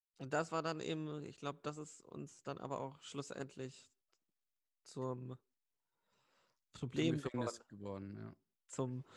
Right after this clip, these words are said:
Speaker 1: ich hasse es, wenn mir die Redewendungen nicht einfallen. <laughs>
Speaker 2: Das passiert ziemlich oft tatsächlich.
Speaker 1: Ja, ich weiß. Zum, ich bin nicht so der Redewendungen-Typ.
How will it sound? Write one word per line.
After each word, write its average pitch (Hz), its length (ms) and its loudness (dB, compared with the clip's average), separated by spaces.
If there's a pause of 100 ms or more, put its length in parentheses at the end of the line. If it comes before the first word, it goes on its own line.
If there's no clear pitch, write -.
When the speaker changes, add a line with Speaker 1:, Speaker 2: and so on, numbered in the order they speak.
(200)
Speaker 1:
ich 131 240 2
hasse 139 300 4
es, 127 140 2
wenn 131 120 8
mir 127 100 10
die 131 100 8
Redewendungen 123 500 6
nicht 127 180 2
einfallen. 120 420 4
<laughs> - 160 -6 (300)
Speaker 2:
Das - 580 -12
passiert 147 220 -4
ziemlich - 320 2
oft - 200 -10
tatsächlich. 95 480 -6 (260)
Speaker 1:
Ja, 147 120 10
ich - 160 2
weiß. 143 480 6 (640)
Zum, 131 440 4
ich 131 240 0
bin 170 100 4
nicht 196 160 4
so 175 60 4
der 147 160 8
Redewendungen-Typ. 120 840 2